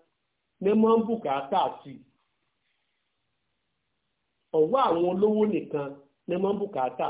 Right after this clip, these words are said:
sí. Àwọn iṣẹ́ kan sì ń bẹ tó dá sí pé àwọn mẹ̀kúnnù àti àwọn olówó ni máa ń bùkátà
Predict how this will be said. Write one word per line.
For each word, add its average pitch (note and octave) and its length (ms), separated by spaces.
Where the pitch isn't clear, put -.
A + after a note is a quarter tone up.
sí. - 160
Àwọn G3 280
iṣẹ́ A#3 260
kan A#3 180
sì B3 140
ń F3 120
bẹ F3+ 140
tó G#3 80
dá G#3+ 200
sí A3+ 140
pé A3 180
àwọn A3 520
mẹ̀kúnnù G#3 540
àti F3 440
àwọn F#3 360
olówó B3 440
ni G3+ 100
máa A#3+ 200
ń A3+ 60
bùkátà E3+ 520